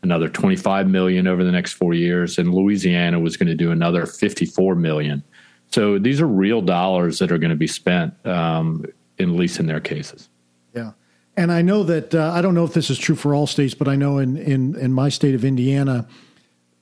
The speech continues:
Speaker 2: utilities that have been proactive in dealing with this have received actually grants from, uh, the, the entity that operates the state revolving fund to help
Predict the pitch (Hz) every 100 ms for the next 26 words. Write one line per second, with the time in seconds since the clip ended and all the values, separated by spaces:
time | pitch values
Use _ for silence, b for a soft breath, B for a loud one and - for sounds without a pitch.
0 | _ _ - 165 143 - 190 156 110 147
1 | 117 135 120 104 139 123 147 139 120 -
2 | 151 123 123 139 - 147 123 107 120 135
3 | 143 147 - 156 151 - - b b -
4 | 131 135 208 156 208 165 165 156 151 120
5 | 110 120 131 170 143 107 - - 131 127
6 | 120 113 - b b b b _ _ 131
7 | 127 123 120 127 180 135 127 120 110 131
8 | 135 123 127 117 113 117 123 127 120 -
9 | - 135 117 110 123 135 117 - 110 107
10 | 107 117 123